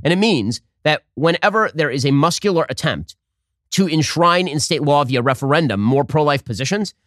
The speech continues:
people don't like it because they're status quo biased. And if you're gonna do it, you have to do it gradually. You have to do it over time.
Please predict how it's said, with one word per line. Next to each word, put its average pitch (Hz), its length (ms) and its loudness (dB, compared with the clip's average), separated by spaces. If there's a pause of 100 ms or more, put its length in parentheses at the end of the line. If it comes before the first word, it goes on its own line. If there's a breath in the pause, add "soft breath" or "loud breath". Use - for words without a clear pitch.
(140)
people 202 200 2
don't 170 160 2
like 127 180 0
it - 120 -18 (220)
because 143 180 0
they're 147 80 0
status 156 340 0
quo 147 160 0
biased. 98 440 -2
And 139 80 0
if 131 40 2
you're 156 60 4
gonna 175 140 2
do 226 180 2
it, 180 100 -2
you 156 80 -2
have 151 140 -2
to 156 80 -8
do 165 180 0
it 131 160 -4 (220)
gradually. 160 680 0 (400)
You 123 60 -2
have 127 80 -4
to 151 80 -2
do 151 160 2
it 139 160 -2 (400)
over 147 200 0
time. 151 380 0